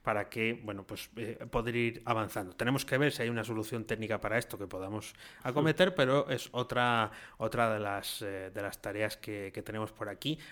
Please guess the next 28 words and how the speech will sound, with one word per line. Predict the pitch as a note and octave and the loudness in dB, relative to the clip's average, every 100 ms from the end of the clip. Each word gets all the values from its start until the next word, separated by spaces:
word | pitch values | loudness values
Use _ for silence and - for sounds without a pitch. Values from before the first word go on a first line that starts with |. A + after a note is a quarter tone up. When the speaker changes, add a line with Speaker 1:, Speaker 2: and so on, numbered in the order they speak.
| - | -10
Speaker 1:
aunque | G#2+ | -4
ya | G#2 | -4
sabemos | - G#2+ G#2+ | -2 -4 -4
que | G#2 | -4
el | |
editor | G2+ G2 A2+ G#2 | -4 -4 -4 -4
de | |
Scratch | G2+ - G#2+ A2 - | -6 0 0 0 -4
ya | A2 | -8
está | - A2 | -4 -4
pensado | G#2 F#2+ G#2 G2+ | -4 -2 0 0
también | G#2 G2 G2+ | 0 -4 -4
para, | G#2 G#2+ G2 F2+ - - - | -2 -2 -2 -6 -12 -18 -10
eh, | A2+ G2+ G2 G2 - - | -4 -4 -4 -8 -12 -16
usarlo. | - A2+ - C3+ B2 | -10 -6 2 2 2
Pero | G2+ B2 | 2 4
lo | E3 | 6
hemos | E3+ | 6
visto | E3 F3 - D#3 - | 4 0 -2 -6 -4
en | A2+ | -2
algunas | A2+ A2+ A#2+ A#2+ | 0 2 2 2
Speaker 2:
Hmm. | |
Speaker 1:
otras | - A2 | 2 -2
plataformas | - A#2 A2 B2+ B2 C#3 - - - - | -2 -2 0 -2 0 -4 -6 -16 -20 -12
y, | - B2+ A#2+ | -2 2 4
bueno, | A#2 C3+ B2+ | 4 4 2
pues | B2 - | -2 -4
técnicamente, | - A#2 A#2 A#2 A#2 A#2+ A#2+ A#2+ A#2+ | -2 -2 0 2 2 2 2 0 0